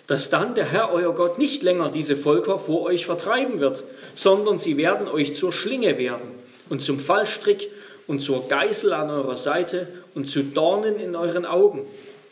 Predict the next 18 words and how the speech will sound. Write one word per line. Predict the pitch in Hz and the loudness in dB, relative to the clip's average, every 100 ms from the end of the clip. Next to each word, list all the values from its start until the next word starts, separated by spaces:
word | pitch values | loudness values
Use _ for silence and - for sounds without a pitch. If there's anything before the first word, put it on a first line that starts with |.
| - | -2
bis | - 220 226 | 2 2 2
ihr | 240 | 0
vertilgt | - 220 - 202 202 - | 0 0 0 0 0 -2
seid | 131 127 | -2 -2
aus | 143 135 | -4 -2
diesem | 156 139 | -2 -2
guten | 135 180 - 143 | -2 -4 -2 -2
Land, | 127 147 156 - - - - - | 0 -2 -6 -12 -20 -20 -16 -6
das | 143 | -4
der | 147 131 | -2 0
Herr, | 185 220 | 0 2
euer | 147 135 | 2 2
Gott, | 139 139 - - | 2 -2 -2 -6
euch | 139 139 135 - - - - - | 0 0 0 -6 -12 -20 -20 -12
gegeben | 135 127 127 120 | -10 -6 -8 -8
hat. | 117 - - - - - - - - _ _ - _ _ _ | -12 -14 -14 -18 -20 -20 -20 -20 -20 _ _ -20 _ _ _
Ja, | 120 123 | -12 -8
sie, | 123 | -6